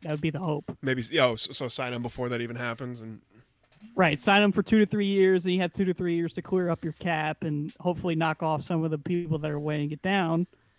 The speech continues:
Speaker 1: and, and then hope that you have the money by then to sign Kucherov to a, to a longer deal.
Speaker 2: I like that. I like that idea.
Speaker 1: It's risky though, because if we don't, then he's gone.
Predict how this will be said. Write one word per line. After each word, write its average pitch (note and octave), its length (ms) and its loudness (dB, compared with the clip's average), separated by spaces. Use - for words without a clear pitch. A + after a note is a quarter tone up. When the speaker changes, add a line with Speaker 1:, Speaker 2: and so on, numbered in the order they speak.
Speaker 1:
and, D#3 560 0
and E3+ 160 4
then F3 100 6
hope F#3 300 4
that F#3 160 2
you D#3+ 80 2
have D#3+ 180 2
the E3 80 4
money D#3 300 4
by D3 140 2
then D3+ 200 0
to D3 60 -4
sign D3 240 -2
Kucherov D3+ 560 -6
to D3+ 180 -6
a, D3+ 320 -10
to F3+ 140 2
a D#3+ 40 4
longer D3+ 340 2
deal. D#3 380 -8
Speaker 2:
I F3 60 -12
like C#3+ 140 -10
that. B2+ 300 -6
I - 20 -10
like F3 140 -10
that C#3 140 -2
idea. C3 400 -2
Speaker 1:
It's F3+ 220 0
risky G#3 360 2
though, D#3 200 4
because E3 560 0
if D#3+ 160 0
we F3 100 6
don't, G#3 460 6
then F3+ 140 4
he's D#3+ 140 2
gone. D3+ 360 -2